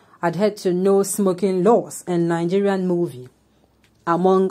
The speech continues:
other relevant laws of the country. The meeting was hosted by the N F V C B and with technical support from the Corporate Accountability and Public Participation Africa, C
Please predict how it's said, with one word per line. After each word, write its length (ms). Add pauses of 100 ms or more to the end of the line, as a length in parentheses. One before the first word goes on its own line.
other 200
relevant 500
laws 380
of 160
the 80
country. 460 (1300)
The 120
meeting 340
was 180
hosted 540 (360)
by 120
the 180
N 120
F 180
V 280
C 260
B 460
and 180
with 160
technical 460
support 480 (340)
from 220
the 80
Corporate 560
Accountability 1000
and 240
Public 460
Participation 960 (180)
Africa, 580 (440)
C 440